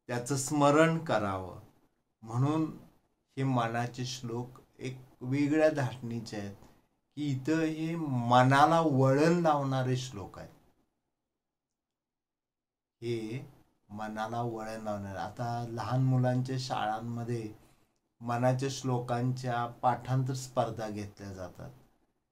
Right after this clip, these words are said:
तर इथे तो जो मनातल्या श्लोकातला विचार आहे, तो त्यांच्यापर्यंत नाही पोचू शकणार, पण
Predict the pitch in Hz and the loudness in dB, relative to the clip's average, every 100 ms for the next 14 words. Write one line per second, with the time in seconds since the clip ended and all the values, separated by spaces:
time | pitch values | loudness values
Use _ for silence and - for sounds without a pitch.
0 | _ _ _ 180 185 185 185 165 156 - | _ _ _ 0 2 2 0 -2 -2 6
1 | 175 180 190 - - - 127 123 110 - | 6 6 4 -6 -12 -8 -6 -4 -6 -8
2 | - - _ _ _ - 156 160 175 170 | -12 -20 _ _ _ 0 2 6 4 6
3 | 147 135 143 135 151 147 151 151 147 - | 4 4 2 0 0 2 2 0 -8 -4
4 | 135 127 127 131 139 139 135 120 117 156 | 0 0 0 -4 -2 -4 -2 -4 2 10
5 | 151 143 110 - - 147 160 165 151 151 | 10 10 2 -2 -6 -4 -2 -2 -2 -2
6 | 160 160 160 160 156 165 160 135 127 - | -2 -2 -2 0 0 -2 -4 -6 -6 -10
7 | 98 101 90 - - _ _ _ _ _ | -10 -12 -14 -14 -18 _ _ _ _ _
8 | _ _ - 160 185 | _ _ -2 4 4